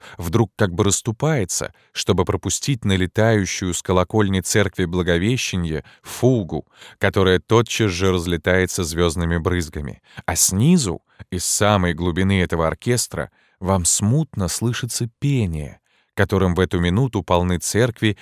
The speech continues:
и которая пробивается наружу сквозь их гулкие своды. Да, такую оперу бесспорно стоит послушать. Днем Париж шумит говором, ночью он дышит,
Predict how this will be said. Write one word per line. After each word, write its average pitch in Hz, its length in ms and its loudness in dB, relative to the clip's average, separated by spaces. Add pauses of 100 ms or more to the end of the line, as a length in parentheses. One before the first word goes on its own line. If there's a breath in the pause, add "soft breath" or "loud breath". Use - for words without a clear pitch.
(100)
и 107 120 -4
которая 98 460 2
пробивается 92 680 0
наружу 98 460 0
сквозь 92 400 -4
их 80 140 -4
гулкие 92 520 -4
своды. 78 600 -4 (840)
Да, 85 360 0 (520)
такую 120 600 2
оперу 101 560 -2 (100)
бесспорно 95 800 0
стоит 87 560 -2
послушать. - 720 -12 (640 soft breath)
Днем 120 460 4
Париж 123 320 4
шумит 113 480 0
говором, 90 720 2 (800)
ночью 95 560 2
он 85 260 -2
дышит, 107 580 -4